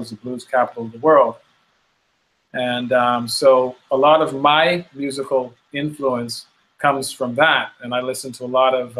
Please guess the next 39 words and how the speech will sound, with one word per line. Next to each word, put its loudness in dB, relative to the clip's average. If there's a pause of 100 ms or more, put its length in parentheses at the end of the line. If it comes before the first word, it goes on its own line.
um, -4 (1040)
Hendrix. -2 (680)
Um, 2
you -8
know, -2 (120)
I -4 (340)
listen -4
to -8
the 2
Isley 4
Brothers. 4
And -10
when 2
I, 6 (200)
when 2
I 4
joined 2
the -2
band, 4
'cause -8
the - (120)
band 2
existed, -4
I'm -2
not 2
one 2
of -4
the -2
original -4 (120)
members. 0
I 6 (160)
joined, 4 (120)
I 2
joined 4 (100)
actually 0 (1080)
on 0
the -4 (140)
second 0
album. 2